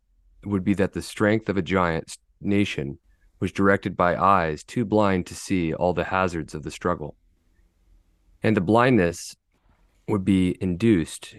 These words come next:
not by some accident of his-, na-, of nature or history,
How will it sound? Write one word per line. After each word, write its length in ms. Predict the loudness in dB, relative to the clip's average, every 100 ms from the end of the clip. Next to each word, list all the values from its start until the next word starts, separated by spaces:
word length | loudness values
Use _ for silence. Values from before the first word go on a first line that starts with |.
| -10
not 320 | 0 2 2
by 260 | 2 4 2
some 340 | -2 -6 -6 -4
accident 560 | -2 -2 -4 -6 -6 -8
of 100 | -10
his-, 220 | -12 -8
na-, 160 | -4 -4 -4 -20 _ _
of 120 | -8 0
nature 440 | 2 2 0 0
or 200 | -2 -2
history, 480 | -2 -2 -6 -6